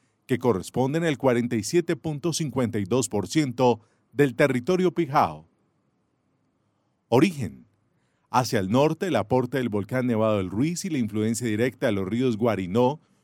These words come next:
Gualí y Lagunilla sobre el Valle del Magdalena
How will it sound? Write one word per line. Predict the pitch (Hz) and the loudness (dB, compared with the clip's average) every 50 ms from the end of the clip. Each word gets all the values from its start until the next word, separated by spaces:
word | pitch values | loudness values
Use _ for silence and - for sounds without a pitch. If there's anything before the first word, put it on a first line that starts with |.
| _ _ | _ _
Gualí | - 120 123 101 92 98 107 139 160 165 170 - _ - | -2 0 0 0 0 0 -2 -2 -2 -4 -8 -12 _ -6
y | 135 131 | -4 -2
Lagunilla | 123 131 120 110 98 98 107 151 185 156 113 113 110 104 104 - _ _ _ | 0 0 0 0 0 0 0 -2 -2 -2 0 0 0 0 -2 -4 _ _ _
sobre | - - 123 113 104 92 90 | -8 -2 -2 -2 0 -2 -6
el | 82 80 | -8 -4
Valle | 78 107 117 120 110 117 | 0 0 2 2 2 2
del | 113 110 | 2 2
Magdalena | 104 110 113 107 101 101 123 143 156 156 127 113 107 107 | 2 0 0 0 0 -2 -2 0 0 0 0 -2 -2 -4